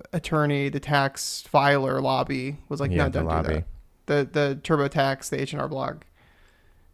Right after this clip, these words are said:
Speaker 1: they said no. And also, the government, the I R S, was originally going to make their own online portal, which would have made it a lot easier for you to go in, and it would do the same things that TurboTax and H and R Block do.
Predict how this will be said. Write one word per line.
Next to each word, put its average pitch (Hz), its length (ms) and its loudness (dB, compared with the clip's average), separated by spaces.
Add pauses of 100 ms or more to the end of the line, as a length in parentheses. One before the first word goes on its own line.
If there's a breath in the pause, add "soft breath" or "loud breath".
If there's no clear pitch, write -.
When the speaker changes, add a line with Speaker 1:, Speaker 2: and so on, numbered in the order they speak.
Speaker 1:
they 139 140 -2
said 139 440 -2 (260 soft breath)
no. 50 360 -8 (160)
And 185 120 10
also, 170 460 10
the 156 100 0
government, 170 460 6
the 156 80 4
I 156 100 10
R 151 120 10
S, 147 120 8
was 147 140 -2
originally 147 400 4
going 135 320 -2
to 139 500 -4 (100)
make 151 200 -2
their 135 180 0
own 143 300 2
online 139 320 0
portal, 156 520 -2
which 151 180 -2
would 151 80 4
have 147 80 2
made 147 160 4
it 135 80 -2
a 139 60 0
lot 139 200 2
easier 147 420 -2
for 151 140 -4
you 143 60 0
to 147 80 0
go 143 200 2
in, 143 220 -2
and 143 180 -2
it 151 140 2
would 147 220 0
do 143 220 -2
the 147 100 -4
same 143 200 -4
things 143 280 -4
that 139 200 -4
TurboTax 143 600 0
and 147 80 -2
H 135 120 -10
and 139 60 -2
R 135 60 -4
Block 143 240 -2
do. 190 220 4